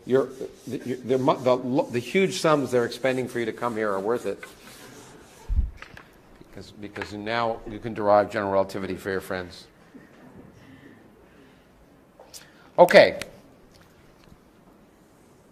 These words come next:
Spherical region. I remind you that the total energy of any given galaxy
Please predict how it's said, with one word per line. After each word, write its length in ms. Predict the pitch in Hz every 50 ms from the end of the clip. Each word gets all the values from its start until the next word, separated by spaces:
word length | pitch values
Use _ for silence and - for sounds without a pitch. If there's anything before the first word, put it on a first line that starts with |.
| - - - - _
Spherical 460 | - - - - 135 139 135 135 127 113
region. 340 | 113 110 104 92 107 104 104 - - - - - -
I 120 | - 135 139
remind 440 | 151 160 175 202 254 277 262 214
you 80 | 185 180 156
that 160 | 165 156 -
the 60 | 151
total 380 | - - - 220 262 269 240 220
energy 560 | 190 175 165 139 123 143 151 165 170 170 - - - - -
of 100 | - 127
any 180 | 143 180 220 233
given 260 | 185 214 214 233 208
galaxy 600 | 165 156 123 110 107 107 - - - 120 131 -